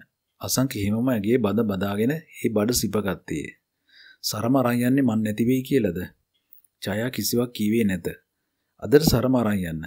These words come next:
දවසක නිදා ගන්නම එනවා." අන්තිම පැය කීපේ නෝනා සිටින්නට ඡායා වෙර ගත්තාය.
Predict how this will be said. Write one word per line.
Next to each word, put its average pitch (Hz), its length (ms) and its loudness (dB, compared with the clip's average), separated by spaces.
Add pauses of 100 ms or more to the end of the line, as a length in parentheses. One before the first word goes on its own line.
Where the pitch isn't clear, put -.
දවසක 107 420 2
නිදා 107 300 2
ගන්නම 113 320 2
එනවා." 87 300 -4 (520)
අන්තිම 123 360 0
පැය 110 200 2
කීපේ 110 340 0
නෝනා 127 340 0
සිටින්නට 117 480 -2
ඡායා 123 360 0
වෙර 120 180 4
ගත්තාය. - 480 -4